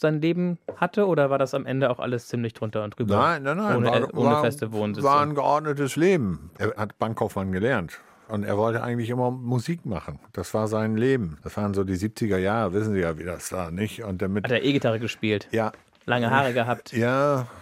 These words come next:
Speaker 2: Jimi Hendrix und so. Er hat sein, eine W G gehabt in Stuttgart mit Betreuung und das war alles okay. Aber irgendwann sagt der Körper, „Niet.“
Speaker 1: Wie war das für Sie,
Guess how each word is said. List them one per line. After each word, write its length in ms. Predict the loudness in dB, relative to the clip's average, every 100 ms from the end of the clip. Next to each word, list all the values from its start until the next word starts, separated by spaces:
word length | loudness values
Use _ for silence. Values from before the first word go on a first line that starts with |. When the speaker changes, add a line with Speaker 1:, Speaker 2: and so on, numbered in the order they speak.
| -6
Speaker 2:
Jimi 220 | -2 0
Hendrix 540 | 0 0 2 0 -2
und 260 | -6 -2 0
so. 260 | 2 2 2
Er 440 | -2 -4 -4 -4
hat 180 | -6 -6 -16 -10 -6
sein, 240 | -4 -4
eine 260 | -4 -4 -2
W 140 | -4
G 220 | -2 -2 0
gehabt 380 | 0 -2 -4 -4
in 160 | -4
Stuttgart 800 | 0 0 0 0 0 0 -8 -12
mit 200 | -8 -8 -6
Betreuung 540 | -8 -2 0 2 0
und 180 | -2 -2
das 160 | -4 -6
war 260 | -10 -6
alles 260 | -6 -6 -4
okay. 360 | -4 -2 0 0
Aber 180 | -2 -2
irgendwann 560 | -2 -2 0 -2 -4 -10 _ -6
sagt 220 | -4 -4
der 80 | -2
Körper, 440 | -2 0 -2 -4 _ _ _ _ _ _ _ -6
„Niet.“ 320 | -2 -2 -4 _ 0
Speaker 1:
Wie 180 | 4
war 100 | 6
das 160 | 4 2
für 160 | 2 0
Sie, 480 | 2 4 4 0